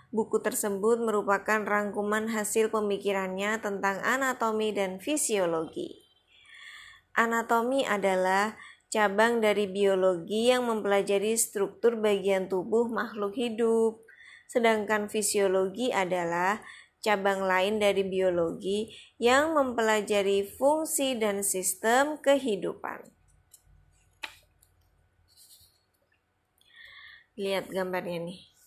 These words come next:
Pembuluh darah. Ini vena, arteri, ini pembuluh kapiler. Karya Ibnu Nafis lainnya adalah Asyamil fi Sina'at Tibbiyah.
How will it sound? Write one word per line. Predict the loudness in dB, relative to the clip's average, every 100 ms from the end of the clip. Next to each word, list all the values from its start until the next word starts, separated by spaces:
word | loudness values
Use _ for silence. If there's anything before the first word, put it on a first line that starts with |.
| _ _ _ _ _ _ _
Pembuluh | -10 -6 -2 -2 0
darah. | 0 -2 -4 -10 _ _ _ _ _ -12
Ini | -8 -6 -6 -10
vena, | -6 -4 -2 -4 -4 -2
arteri, | -2 -2 -4 -4 -4 -4 -6 -6 -8 -10
ini | -10 -8 -8
pembuluh | -8 -8 -8 -8 -8
kapiler. | -10 -8 -10 -8 -12 -16 _ -20 -20 -18 -18 -18 -20 -6
Karya | -2 0 0 0
Ibnu | 0 0 -2
Nafis | 0 -2 -2 -4
lainnya | -2 -2 0 -2 -2
adalah | -2 -2 0 2 0 0
Asyamil | -4 -4 -4 -4 -4 -4 -2 -2 -2
fi | -2 -2 -2
Sina'at | -2 0 2 2 2 2 0 -10 _
Tibbiyah. | -4 -4 -6 -4 -4 -4 -2 -2